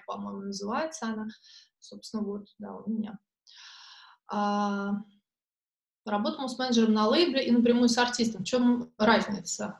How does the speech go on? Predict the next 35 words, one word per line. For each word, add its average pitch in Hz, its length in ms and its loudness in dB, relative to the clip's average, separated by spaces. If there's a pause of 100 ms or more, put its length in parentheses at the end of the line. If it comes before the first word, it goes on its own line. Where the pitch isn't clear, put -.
Ну, 220 340 6
на 214 140 6
лейбле 269 340 6
у 226 40 2
тебя 247 140 4
несколько 214 460 4
артистов. 233 460 -2 (800)
А, 202 280 4
лейбл — 247 440 4
это 247 180 2
всегда 226 680 6 (120)
пул 262 180 2
возможностей, 214 760 4
потому 208 280 2
что 202 200 0
лейбл — 277 380 2
это 214 140 0
помимо 214 440 6
артистов, 311 560 0
это 226 160 0
ещё 233 240 2
какое-то 240 340 -2
количество 220 380 2
людей. 208 260 2
Во-первых, 302 320 2
бухгалтерия 196 880 4 (100)
там 196 200 -2
своя, 196 580 -2
да, 269 160 0
во-вторых, 226 540 0 (420)
контракты 202 720 2
там 196 200 0
общие 202 380 -2
для 208 200 2
всех, 214 360 -6